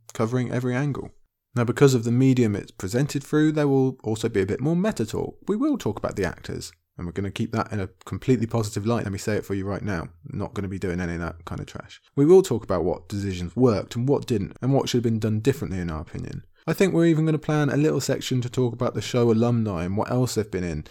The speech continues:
which I'm really excited about. You know how I'm just a kind of walking I M D B, so I, <laughs> I really want to get to that.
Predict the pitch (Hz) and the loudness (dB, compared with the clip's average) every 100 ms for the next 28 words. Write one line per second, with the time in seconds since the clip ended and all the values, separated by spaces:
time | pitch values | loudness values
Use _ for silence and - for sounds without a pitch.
0 | - - 113 123 117 107 98 - 98 90 | -14 -6 0 4 4 4 0 0 -4 -2
1 | 78 - 104 98 98 92 92 - - 92 | -4 -4 -4 -2 -4 -4 -6 -10 -12 -10
2 | - - 107 95 87 92 98 - 98 87 | -10 -14 -8 -6 -6 -4 -4 -2 -4 -4
3 | 87 87 87 85 - 76 80 - 95 - | -4 -4 -4 -4 -4 -4 -4 -4 -4 0
4 | 127 117 120 113 101 95 101 - 98 92 | 0 2 2 2 0 -4 -6 -6 -6 -8